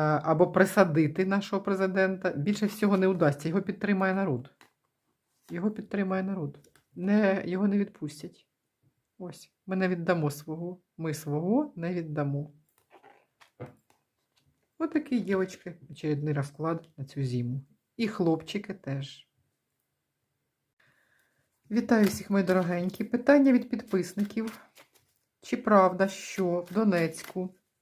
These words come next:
Горлівка, Донецька область, є договорняк, що це залишиться за Росією? Договорняк, я так розумію, між Росією і Україною.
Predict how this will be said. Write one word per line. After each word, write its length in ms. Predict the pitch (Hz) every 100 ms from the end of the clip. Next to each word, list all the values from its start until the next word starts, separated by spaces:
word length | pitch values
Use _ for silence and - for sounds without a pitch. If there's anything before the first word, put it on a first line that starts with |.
| _
Горлівка, 680 | 139 180 185 180 180 170 165
Донецька 460 | 175 208 240 - 180
область, 600 | 165 160 156 160 - 165
є 160 | 196
договорняк, 680 | 202 175 156 151 151 190 208
що 160 | - 160
це 360 | - 180 165 131
залишиться 680 | 156 156 156 143 - 143
за 380 | 139 151 143 135
Росією? 800 | - 151 156 - - 135 143 165
Договорняк, 560 | 156 147 147 151 143 139
я 60 |
так 140 | 143 139
розумію, 420 | 147 143 147 139
між 180 | 139 131
Росією 360 | 139 - 143
і 40 | 135
Україною. 580 | 131 143 127 135 160